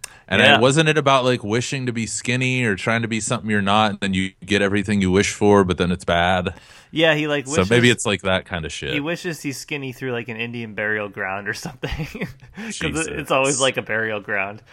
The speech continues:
Speaker 1: Yeah,
Speaker 2: And
Speaker 1: there's always some weird cemetery shit, <laughs> like
Speaker 2: he ge-, he gets, like, deathly skinny, I think is what it
Speaker 1: Yeah.
Speaker 2: is. Like, he gets so skinny that he ca-, he can't even, like, operate.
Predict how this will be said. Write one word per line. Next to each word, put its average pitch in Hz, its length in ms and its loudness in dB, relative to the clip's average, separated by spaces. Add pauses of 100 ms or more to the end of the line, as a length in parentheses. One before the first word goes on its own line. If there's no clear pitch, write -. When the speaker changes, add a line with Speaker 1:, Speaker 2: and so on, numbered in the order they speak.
(120)
Speaker 1:
Yeah, - 260 -4
Speaker 2:
And 117 160 4
Speaker 1:
there's 127 160 4
always 147 280 6
some 127 240 -6
weird 117 360 -2
cemetery 107 680 -2
shit, 104 420 0
<laughs> - 0 -
like - 540 -6
Speaker 2:
he 156 100 -6
ge-, 147 260 -4
he 160 120 -6
gets, 170 260 -8
like, 127 280 -8
deathly 120 420 -4
skinny, 101 360 -12
I 95 120 -10
think 95 160 -16
is 98 100 -16
what 95 160 -14
it 87 100 -10
Speaker 1:
Yeah. 73 180 -14
Speaker 2:
is. 71 120 -16
Like, 104 140 -8
he 117 80 -12
gets 120 180 -6
so 127 160 -6
skinny 117 340 -10
that 101 140 -10
he 104 60 -14
ca-, 117 120 -16
he 113 120 -16
can't 104 240 -12
even, 95 400 -16
like, 101 160 -12
operate. 92 500 -12